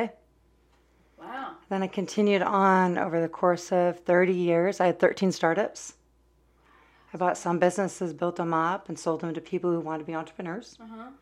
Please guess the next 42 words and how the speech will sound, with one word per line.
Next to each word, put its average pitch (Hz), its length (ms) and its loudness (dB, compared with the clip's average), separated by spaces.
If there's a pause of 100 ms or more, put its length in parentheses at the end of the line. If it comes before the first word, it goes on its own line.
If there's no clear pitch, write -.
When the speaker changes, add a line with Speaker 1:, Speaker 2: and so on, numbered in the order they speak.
(200)
Speaker 1:
And 196 100 2
then 208 80 8
I 214 60 8
started 226 320 8
mentoring 196 340 2
entrepreneurs. 170 720 0 (680)
And 214 200 6
Lisa 233 240 4
wanted 202 500 2
me 190 180 4
to 165 100 2
share 180 240 6
something 175 360 -4
before 165 260 0
I 160 40 0
turn 170 180 -6
it 156 60 -4
back 160 220 2
to - 100 -4
Lisa, 165 360 2
is 156 140 2
that 156 360 4 (800)
it's, 208 140 0
like, - 120 8
about 226 240 4
the 190 80 0
journey. 165 440 0
It's - 180 -8
not 190 160 6
about 185 280 2
getting 156 320 6
there. - 240 -2
And 165 120 2
I 156 40 0
think 170 200 -2
that's 170 180 2
what 156 100 -10
we 156 80 0
lose 147 280 0
in 196 140 0
life. 208 220 0 (760)
It's - 400 4